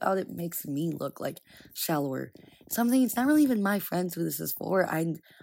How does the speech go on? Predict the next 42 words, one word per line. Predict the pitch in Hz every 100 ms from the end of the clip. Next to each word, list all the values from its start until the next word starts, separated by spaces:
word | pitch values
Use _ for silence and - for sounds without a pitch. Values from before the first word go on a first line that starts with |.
| _
I | - 180
don't | 233 -
think | 175 170 -
my | 165
little | 147 165 156
podcast | 143 147 - 175
here | 170
is | 156
gonna | 156 143
change | - 147 160
how | 160 -
people | - 156 143
act | - 151 175 170
online. | 143 127 127 131 175 - - - -
And | 165
it's | 147
very | 131 151 170
easy | 156 156 160
to | 156
hide, | 143 131 -
hide | - 151
behind | 151 147
screens. | - - 156 147
We | - -
all | 156 165
know | 160 147
that. | 143 143 _ _ - - - - - -
That's | 180
why | 175
cyberbullying, | - 151 160 151 143
like, | 139 139 - - - -
is | 175
an | 165
issue. | 175 - 185
And, | 175
like, | 156 - - - _ -
I | 240
don't | 330
know. | 226 262 -
I | 190
think | 180 262 277
sometimes | - 170 170 233 233